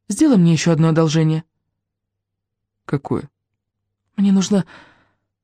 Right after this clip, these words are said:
бежать из этого дома, пока Стефано не убил меня и ребёнка». «Ты меня пугаешь».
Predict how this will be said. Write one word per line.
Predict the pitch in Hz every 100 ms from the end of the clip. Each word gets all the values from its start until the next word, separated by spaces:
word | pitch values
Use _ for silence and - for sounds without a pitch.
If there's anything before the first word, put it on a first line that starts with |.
| _
бежать | 196 185 160 139
из | 135
этого | 139 139 147
дома, | 151 143
пока | 143 147 156
Стефано | - 147 170 147
не | 147
убил | 156 143 139
меня | 151 147 139
и |
ребёнка». | 151 143 135 - - _ _ _ _ _ _ _ _ _ _ _ -
«Ты | -
меня | 139 139 135
пугаешь». | - 156 147 160 151 -